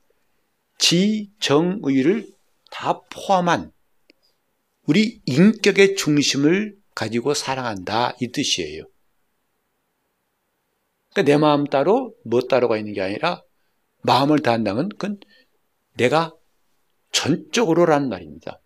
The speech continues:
전적으로. 그래서 우리가 정말 이번 기회에 좀 함께, 어, 마음에 새겼으면 하는 게 뭐냐면 믿음이라는 것은 기분도 아니고 감정도 아니고 또 지식적인 것도 아니고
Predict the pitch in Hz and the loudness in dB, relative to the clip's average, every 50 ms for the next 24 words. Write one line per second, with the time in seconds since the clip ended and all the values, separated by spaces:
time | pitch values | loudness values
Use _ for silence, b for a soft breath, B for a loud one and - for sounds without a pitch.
0 | _ _ _ _ _ _ _ _ - - - 131 156 156 - 147 120 110 98 85 | _ _ _ _ _ _ _ _ -12 -8 -6 -4 -4 0 0 0 0 0 -2 -6
1 | - - _ _ _ _ _ _ - - 180 180 - - 202 185 117 - - - | -8 -12 _ _ _ _ _ _ 0 2 2 2 4 2 2 2 0 -2 -6 -20
2 | _ _ _ _ _ _ _ _ _ - 131 135 139 139 147 147 139 - B B | _ _ _ _ _ _ _ _ _ -4 0 4 4 6 4 4 2 -2 B B
3 | B B B B _ _ _ _ _ _ _ _ - - 135 156 165 151 143 131 | B B B B _ _ _ _ _ _ _ _ -10 -4 0 2 2 4 4 4
4 | 143 139 139 143 - 135 123 120 131 131 131 - B B B B B - 151 156 | 4 2 2 0 0 2 2 2 2 0 -2 -6 B B B B B -4 -4 -2
5 | - - 139 131 131 127 127 131 - - _ _ _ _ b b b b b b | 0 2 2 4 4 4 2 0 -4 -10 _ _ _ _ b b b b b b
6 | - 113 107 110 110 113 127 123 107 - 143 143 131 120 - - 117 110 107 110 | -6 -2 0 2 2 2 2 0 0 0 -2 0 0 0 0 -2 -4 -4 -4 -6
7 | 104 107 113 120 117 120 - 101 101 101 95 90 92 117 160 180 127 90 - _ | -8 -6 -6 -4 -4 -4 -4 -4 -4 -4 -6 -6 -4 -2 -2 -2 -2 -4 -8 _
8 | _ b b b b b - 131 147 151 180 208 214 226 202 165 139 117 95 92 | _ b b b b b -8 -4 -4 0 0 2 2 4 4 2 2 0 -2 -4
9 | 87 - - 170 147 98 - - _ _ _ _ _ _ - - - 117 107 113 | -4 -2 -2 -2 -2 -4 -8 -14 _ _ _ _ _ _ -8 -6 -6 -4 -4 -4
10 | 104 101 117 139 139 120 95 90 - 127 120 - - - 101 107 117 104 110 107 | -4 -2 0 0 -2 -2 -4 -2 2 2 2 2 0 -6 -6 -6 -6 -6 -8 -8
11 | 110 110 143 160 143 107 92 92 95 143 160 123 - - - _ - - 131 101 | -4 -2 0 0 0 0 -4 -8 -6 -2 -2 -2 -4 -6 -16 _ -6 -6 -6 -6
12 | - - - 147 131 - 156 - - - _ _ _ _ - 127 123 117 110 101 | -4 -4 -4 -2 0 0 -2 -4 -6 -12 _ _ _ _ -4 -2 -2 -2 -2 -6
13 | 95 - - - 135 113 90 80 87 90 127 139 107 - - | -8 -8 -6 -4 -4 -4 -4 -8 -6 -2 0 0 0 0 -6